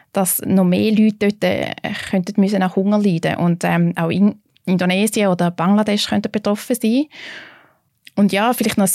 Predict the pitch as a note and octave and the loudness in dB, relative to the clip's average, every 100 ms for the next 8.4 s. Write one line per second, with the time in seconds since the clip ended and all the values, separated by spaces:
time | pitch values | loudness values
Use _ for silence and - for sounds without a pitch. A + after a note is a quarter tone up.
0 | - A#3+ - C#4 G#3+ G3 G#3 F#3 F#3+ - | 0 -2 0 0 0 2 2 2 -2 -2
1 | A3 - G#3 F#3+ F#3 F3+ F3+ - F3 B3 | -2 -2 -4 -4 -4 -2 -2 -2 0 0
2 | C#4+ C4 - B3 C#4+ C#4+ - - F#3+ F#3+ | -2 -4 -4 -4 -4 -6 -6 -4 -2 0
3 | F#3+ F#3+ G3 F3+ F3+ F3+ F#3 B3+ - G#3+ | 0 0 -2 -2 -2 0 0 0 -2 -4
4 | F#3+ F#3+ - - F3+ F3+ - G#3 B3+ C4+ | -4 -4 -4 -4 -4 -2 -2 0 0 -2
5 | C4+ C4+ G3+ G3 - G3+ G3+ G3 G3 F#3+ | -2 -2 -4 -6 -4 -6 -4 -4 -2 0
6 | G3 F#3 F3 F3 E3 E3+ A3 A#3+ A#3 - | 0 0 -4 -2 -2 2 2 2 -2 -8
7 | - - A3 G#3+ G#3+ A3 A3+ G#3 A3 A#3+ | -8 -4 0 0 -2 0 -2 0 -2 -2
8 | - F#3 F3 | -2 -2 -2